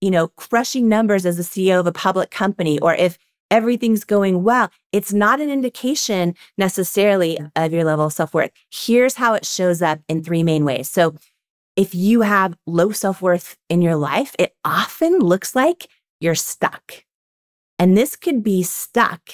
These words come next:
in a lot of different ways. It could be, you know, you have always felt you have a book inside of you to write, and you don't know why you haven't written the same, the first word of it.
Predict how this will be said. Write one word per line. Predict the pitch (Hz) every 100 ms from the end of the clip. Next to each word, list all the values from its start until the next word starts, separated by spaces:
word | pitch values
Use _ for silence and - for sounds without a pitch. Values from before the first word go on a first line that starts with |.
| - _ _ _ -
in | 175
a |
lot | 165 170 165
of |
different | 160 156 -
ways. | 160 151 - -
It | 185 180
could | 190 180
be, | 185 180 175 - _ _
you | 185
know, | 180 151 151 151 - -
you | 170 185 180 175 165 - _ _ -
have | 185 -
always | 190 208 214 -
felt | 196 190
you | 180
have | 185 170
a | 175
book | 151 175 185
inside | 180 170 165 165
of | 160
you | 160
to | 156 147
write, | 143 143 302 - - _ _ _ _ _ -
and | 185 185
you | 175
don't | 156 175 170
know | 160 156
why | 151
you | 139 147
haven't | 143 143
written | 139 -
the | 143
same, | - 139 135 -
the | 151
first | 143 139 -
word | 107 -
of |
it. | -